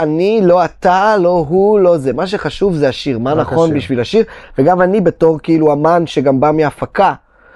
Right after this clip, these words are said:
Speaker 1: כאילו מאוד יש לי, אה, אה, מנסה לשמור על זה. זאת אומרת, אה, מה, מה, מה חשוב בשביל שהשיר יהיה טוב?
Speaker 2: כן.
Speaker 1: ואם זה אומר שאני צריך ל-, ל-, להעיף את התופים שאני עשיתי ולהביא תופים של מישהו אחר, וקצת כאילו,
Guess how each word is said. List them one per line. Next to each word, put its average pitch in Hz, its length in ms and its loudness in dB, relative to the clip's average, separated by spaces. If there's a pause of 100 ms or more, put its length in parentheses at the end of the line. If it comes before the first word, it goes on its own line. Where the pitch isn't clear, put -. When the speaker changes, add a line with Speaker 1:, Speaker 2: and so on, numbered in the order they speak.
(280)
Speaker 1:
כאילו 127 260 2
מאוד 131 300 2
יש 131 300 0
לי, 120 540 0
אה, 113 60 -12 (160)
אה, 107 280 -4
מנסה 113 440 -4
לשמור 131 480 0
על 117 100 0
זה. 107 240 0 (120)
זאת - 140 -18
אומרת, 101 440 -8
אה, 98 520 -6 (640)
מה, 156 260 0 (240)
מה, 170 220 0 (100)
מה 175 260 -2
חשוב 180 500 -4 (260)
בשביל 131 100 -6
שהשיר 185 580 -2
יהיה 170 220 4 (180)
טוב? 120 300 0 (440)
Speaker 2:
כן. 110 220 -6 (160)
Speaker 1:
ואם 127 640 2
זה 151 100 0
אומר 165 260 2
שאני 170 200 -2
צריך 180 280 -8
ל-, 185 40 0
ל-, 160 440 4
להעיף 156 260 0
את - 80 -4
התופים 175 340 0
שאני 170 280 2
עשיתי 175 360 -2
ולהביא 135 300 0
תופים 160 300 -2
של 143 140 -4
מישהו 156 280 0
אחר, 175 380 0
וקצת 147 360 -4
כאילו, 147 460 0